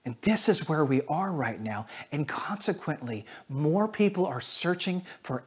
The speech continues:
answers than ever before in my lifetime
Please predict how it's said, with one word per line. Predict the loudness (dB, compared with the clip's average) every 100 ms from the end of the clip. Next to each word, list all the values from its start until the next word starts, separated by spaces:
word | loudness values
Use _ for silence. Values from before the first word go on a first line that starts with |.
| -4
answers | 0 2 4 2 0 -4 -6 -8
than | -6 -4 -6 -4
ever | -2 0 0 0 -4
before | -6 -4 -4 -4 -6 -6
in | -2 0
my | 2 2
lifetime | 2 2 -2 -4 -10 -10